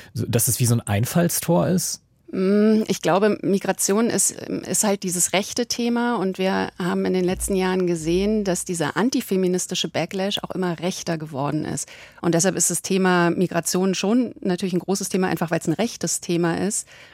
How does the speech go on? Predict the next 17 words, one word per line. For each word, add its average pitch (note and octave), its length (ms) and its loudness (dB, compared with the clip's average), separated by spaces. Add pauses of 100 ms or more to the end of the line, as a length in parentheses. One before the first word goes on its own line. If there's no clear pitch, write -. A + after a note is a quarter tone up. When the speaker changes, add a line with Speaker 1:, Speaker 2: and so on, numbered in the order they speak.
(300)
Speaker 2:
Aber, F#3+ 540 4 (200)
also E3+ 180 2
man E3+ 80 2
kann G#3 160 2
das G#3 120 0
nicht G3 140 0
so F#3+ 100 -2
getrennt F#3 500 0
sehen, F3 400 0
auch E3 120 -2
wenn F3+ 120 2
es - 140 -2
oft - 200 -6
getan F#3+ 540 0
wird, F#3+ 280 0
um F3 180 0
eben E3+ 460 2